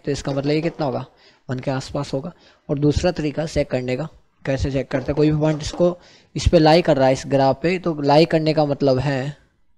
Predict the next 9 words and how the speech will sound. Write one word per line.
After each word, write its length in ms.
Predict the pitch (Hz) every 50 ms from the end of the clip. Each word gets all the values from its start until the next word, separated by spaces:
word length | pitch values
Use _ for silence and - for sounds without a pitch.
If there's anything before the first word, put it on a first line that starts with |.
| _ _ _ _ _ _ _ _ _ _ _ _ _ _ _ _ -
लाई, 300 | 170 143 139 139 147 165
अ, 600 | 170 - - _ _ _ - - - 143 147 147
करने 300 | 143 - 151 147 147 151
का 120 | 147 165 156
meaning 280 | 156 156 151 160 156 151
होता 240 | 143 - - 139 131
है 260 | 131 143 165 208 190 _ _ _ _ _ _ _ _ _ _ _ _ -
उस 140 | 143 - - -
point, 360 | 165 156 151 165 175 170